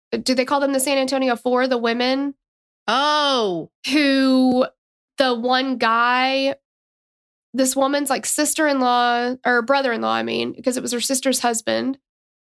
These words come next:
Speaker 1: had, like, tried to make a move on her. She wasn't having it.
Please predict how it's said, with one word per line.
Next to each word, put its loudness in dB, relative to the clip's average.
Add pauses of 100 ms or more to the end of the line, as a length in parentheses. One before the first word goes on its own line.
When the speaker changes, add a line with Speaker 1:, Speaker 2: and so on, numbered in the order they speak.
(140)
Speaker 1:
had, 0
like, 0
tried 0
to -4
make 0
a 0
move 0
on -2
her. -2
She 0
wasn't 0
having 0
it. -4